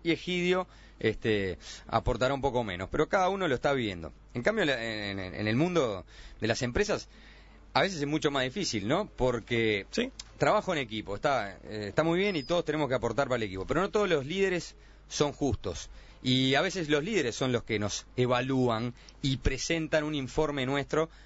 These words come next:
Speaker 1: ante quienes son nuestros jefes y los que nos van a brindar después una posibilidad de ascenso, pongámosle. Entonces nos vamos a encontrar con líderes injustos. Y esa visibilidad del trabajo capaz que queda diluida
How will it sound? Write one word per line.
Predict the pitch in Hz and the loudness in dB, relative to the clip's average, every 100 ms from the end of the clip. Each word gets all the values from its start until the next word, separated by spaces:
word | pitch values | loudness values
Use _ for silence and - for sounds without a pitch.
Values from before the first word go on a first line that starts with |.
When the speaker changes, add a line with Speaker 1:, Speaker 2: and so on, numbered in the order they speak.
| - - - | -20 -16 0
Speaker 1:
ante | 123 127 113 131 120 113 | 0 0 0 2 2 0
quienes | - 131 127 | 0 0 0
son | - 170 | 0 0
nuestros | 160 147 - 123 | 0 -4 -2 -2
jefes | - 214 - 117 - | 0 0 0 -8 -8
y | 117 110 | -6 -2
los | 110 | -2
que | - 120 113 | 0 2 2
nos | 110 107 | 2 0
van | 104 170 | 0 2
a | 170 | 2
brindar | 143 143 165 | 2 0 0
después | 127 139 | 0 0
una | 139 | 0
posibilidad | 123 123 139 | 0 2 2
de | 143 | 2
ascenso, | 123 - 143 113 - 87 - - - | 0 0 0 0 -4 -6 -8 -16 -4
pongámosle. | 101 107 113 117 104 104 92 - - - - - | -2 2 2 2 0 0 0 -4 -12 -12 -14 -14
Entonces | - 135 170 | 0 2 4
nos | 175 | 4
vamos | 262 | 2
a | 160 | 0
encontrar | 139 135 139 | -2 0 0
con | 131 | 0
líderes | 131 131 120 | 2 0 0
injustos. | 123 110 107 - 101 - - - - - - | -2 -2 -4 -2 -4 -4 -14 -14 -18 -20 -2
Y | 151 254 | 2 2
esa | 233 190 | 2 0
visibilidad | 156 - 156 156 185 | 0 -2 0 2 2
del | 147 | 0
trabajo | 120 127 117 - 123 123 - - | 2 2 2 0 -6 -6 -18 -4
capaz | - 208 | 0 0
que | 202 | -2
queda | 160 208 175 | 0 2 2
diluida | 143 135 170 156 135 160 | 0 0 2 4 2 0